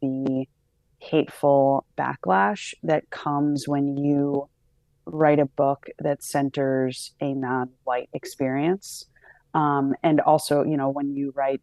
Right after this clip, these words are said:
articles about issues that, again, center, like,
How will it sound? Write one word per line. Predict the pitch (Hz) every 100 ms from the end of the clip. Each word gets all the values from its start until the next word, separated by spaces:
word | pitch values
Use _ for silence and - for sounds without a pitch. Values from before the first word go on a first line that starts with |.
| _
articles | 139 151 - 123 127 131 - -
about | 143 131 127 131 127 127 _ _ _ _ -
issues | 151 - 143 135 147 151 - -
that, | 147 135 135 - _ _ _
again, | 151 151 135
center, | - 127 135 131 127 123 -
like, | 131